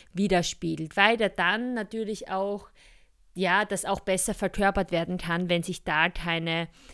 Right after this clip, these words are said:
keine Hemmschwellen oder keine,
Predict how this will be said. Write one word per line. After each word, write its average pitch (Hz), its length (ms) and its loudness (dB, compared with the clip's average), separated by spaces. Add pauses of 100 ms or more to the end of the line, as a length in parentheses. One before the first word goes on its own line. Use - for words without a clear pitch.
(260)
keine 175 240 -2
Hemmschwellen 214 920 0
oder 180 320 -2
keine, 165 680 -6